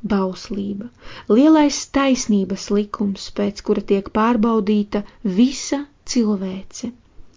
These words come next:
Derības šķirstu, kurā atrodas bauslības galdiņi, sedz žēlastības krēsls, kura priekšā Kristus,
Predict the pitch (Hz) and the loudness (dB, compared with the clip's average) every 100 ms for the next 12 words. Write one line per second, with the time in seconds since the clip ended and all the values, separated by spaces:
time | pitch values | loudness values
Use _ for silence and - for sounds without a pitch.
0 | _ _ _ 220 214 208 196 202 - - | _ _ _ 2 4 4 4 2 0 -2
1 | 226 247 254 - 226 - - - - 262 | 0 0 0 -6 -6 -8 -18 -20 0 2
2 | 254 - 339 302 247 196 180 214 262 294 | 4 2 2 2 2 0 0 2 2 0
3 | 269 262 214 208 196 233 240 254 220 208 | 0 2 2 -2 -2 0 0 0 2 2
4 | 202 - - - - 214 175 - 247 226 | 0 -4 -20 -14 -4 -4 -2 0 2 2
5 | 202 - 202 190 208 - - 214 208 202 | -2 -6 -8 -6 -6 -8 -6 -4 -4 -6
6 | - 220 - - 208 196 - 220 233 - | -8 -12 -12 -6 -4 -4 -2 -2 -2 -6
7 | 226 208 - 226 240 - - 262 - | -4 -6 -4 -4 -4 -6 -8 -10 -10